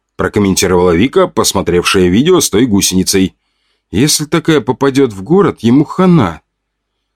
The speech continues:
«Поэтому Нефтянск и оставили. На него напало немало огромных тварей, уничтожить всех на подходе так и не удалось», сказала Саша.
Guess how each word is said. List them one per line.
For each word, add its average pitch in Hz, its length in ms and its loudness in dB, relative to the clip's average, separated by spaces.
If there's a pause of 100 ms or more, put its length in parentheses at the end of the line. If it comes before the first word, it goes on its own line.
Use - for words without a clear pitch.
(180)
«Поэтому 147 800 2
Нефтянск 160 840 0
и 160 80 2
оставили. 117 920 0 (380)
На 98 100 0
него 117 280 2
напало 117 420 0
немало 143 400 2
огромных 120 600 0
тварей, 107 520 0
уничтожить 107 720 0
всех - 400 -2 (320)
на 117 100 2
подходе 120 640 -2
так - 300 -4
и 120 60 2
не 123 120 2
удалось», 104 720 -2 (380)
сказала 185 480 0
Саша. - 480 -4